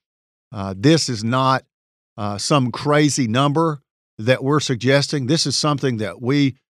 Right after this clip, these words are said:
feel like, uh, is a product worth, uh, you know, licensing.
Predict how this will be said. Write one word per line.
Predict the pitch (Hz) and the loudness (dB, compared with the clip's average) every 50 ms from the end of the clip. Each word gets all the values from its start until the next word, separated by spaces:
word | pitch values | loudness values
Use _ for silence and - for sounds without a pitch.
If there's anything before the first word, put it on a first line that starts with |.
| _ _ - | _ _ 2
feel | 156 170 175 160 | 4 4 6 4
like, | 135 113 101 101 110 - _ _ _ _ _ _ _ - | 2 0 0 -2 -4 -8 _ _ _ _ _ _ _ -6
uh, | 110 110 104 104 - _ _ - | -2 -2 0 0 -2 _ _ 2
is | 180 185 170 147 | 2 4 4 4
a | 131 - | 0 -2
product | - - 180 180 190 175 139 117 123 - _ - | 0 0 2 4 4 4 2 2 0 -2 _ -8
worth, | 127 123 143 160 160 143 - - _ _ _ _ _ _ _ _ | -4 0 2 2 2 0 -4 -10 _ _ _ _ _ _ _ _
uh, | - 113 110 104 101 98 - _ - | -8 -4 -4 -4 -4 -6 -8 _ -6
you | - 160 | -2 -2
know, | 156 127 131 | -2 0 -2
licensing. | 160 185 208 220 - - 120 - 78 - | -2 -2 -2 -2 -2 -4 -6 -8 -10 -12